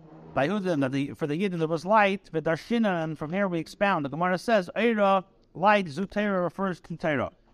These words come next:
Yesh Em Shim Le'achol, Sheish Le'achol, meaning Zareinim Bepurim. Some say that we should eat some types of seeds on Purim. Zeichel is Zareinim She'achol Daniel V'Chaveda Bebavel, to commemorate the seeds that Daniel and his friends ate in Babel.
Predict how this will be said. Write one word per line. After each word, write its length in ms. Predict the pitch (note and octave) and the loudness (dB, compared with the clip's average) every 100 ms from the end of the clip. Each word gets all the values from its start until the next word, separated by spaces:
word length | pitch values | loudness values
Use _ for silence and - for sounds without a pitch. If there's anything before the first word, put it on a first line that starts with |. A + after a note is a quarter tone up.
| _ | _
Yesh 280 | F3+ G#3+ G#3 | -2 -2 0
Em 200 | G#3+ G#3+ | 0 0
Shim 400 | - F#3+ F3+ F3 A#2+ - _ _ C#3+ | 0 -4 -4 -8 -14 -20 _ _ 0
Le'achol, 540 | F3 G#3+ - F3+ C3+ | 2 4 4 0 0
Sheish 300 | - F#3 G3+ | -2 -4 -2
Le'achol, 340 | F#3+ G3 G#3 F#3+ | 0 2 2 0
meaning 220 | G3 F3+ | -2 -2
Zareinim 500 | C#3 D3+ F3+ G3+ F#3 | -2 -2 0 -2 -2
Bepurim. 540 | D3+ - G3+ G3+ G3 - _ _ | -4 -4 0 0 -2 -8 _ _
Some 280 | - G#3+ G#3 | -2 2 2
say 200 | - G#3+ | 0 -2
that 80 | F3+ | -2
we 80 | D#3+ | -4
should 160 | F#3+ | -4
eat 100 | G#3 | -4
some 160 | - F3 | -4 -4
types 300 | - F#3+ D#3+ | -2 -2 -4
of 100 | C#3 | -12
seeds 340 | - G#3+ F3+ | -4 -4 -2
on 140 | D3+ C3 | -2 -2
Purim. 420 | F#3+ G#3 A3+ A3+ - _ _ - | 0 2 2 0 -6 _ _ -8
Zeichel 500 | F#3 G#3+ G#3 G3+ F3 | -4 -2 -2 -2 -2
is 120 | D3+ | 0
Zareinim 500 | D#3+ E3 G#3+ G3+ D#3+ | 0 0 0 0 0
She'achol 340 | E3+ G3 - | 0 0 0
Daniel 340 | E3 E3 G3+ F3+ | -4 0 2 2
V'Chaveda 440 | E3 D#3 F3 F#3+ | 0 -2 -2 -2
Bebavel, 580 | D3+ B2+ F3+ G3 G#3 G#3 _ _ _ | -4 0 2 4 2 2 _ _ _
to 100 | - | -8
commemorate 500 | C#3+ F#3 G#3+ G#3 F#3 | -2 2 4 2 0
the 80 | D#3 | -4
seeds 580 | - A3+ A3 B2 - - _ _ | -4 -2 -2 -4 -12 -20 _ _
that 140 | C3 | -6
Daniel 300 | B2+ E3+ G#3 | -4 0 2
and 80 | F#3+ | 0
his 100 | E3 | -2
friends 360 | - G3+ F#3+ D#3+ | -2 0 0 -2
ate 180 | F#3+ F3+ | -4 -4
in 100 | C#3 | -2
Babel. 440 | E3 F#3 A3 A3+ | 0 2 2 0